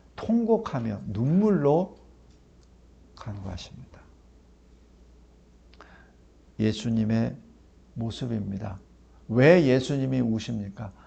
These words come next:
하나님 아버지께 기도하시는 모습입니다. 겟세마네 동산에서 예수님이 땀이 핏방울처럼 땅에 쏟아지면서 기도하신다고 표현했죠. 그게 예수님의 기도의 모습이에요.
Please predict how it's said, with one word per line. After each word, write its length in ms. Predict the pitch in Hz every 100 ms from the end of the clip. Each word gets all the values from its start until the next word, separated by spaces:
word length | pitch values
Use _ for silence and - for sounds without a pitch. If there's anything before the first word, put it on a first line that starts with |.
| -
하나님 460 | - 156 139 127 117
아버지께 520 | 110 104 - - 110 -
기도하시는 920 | - 135 170 151 139 - 120 135 -
모습입니다. 760 | 104 110 - 113 98 - - - - - - - - - - -
겟세마네 680 | 170 160 226 233 226 190 190
동산에서 920 | 143 131 131 143 120 101 123 123 98 - - - - -
예수님이 680 | 123 127 156 127 131 123 - - -
땀이 520 | 220 247 247 156 - - - - - -
핏방울처럼 880 | - - - 240 240 240 208 196 180
땅에 460 | 175 175 175 160 - - -
쏟아지면서 1040 | - 226 233 226 208 180 147 127 131 139
기도하신다고 840 | - 143 160 151 127 139 120 110 110
표현했죠. 600 | - 160 127 104 - 107 - - - - - - - - - - - - - - - - -
그게 280 | - 220 160
예수님의 540 | 135 139 147 135 147
기도의 420 | - 131 135 139 135
모습이에요. 720 | 101 101 - 107 101 98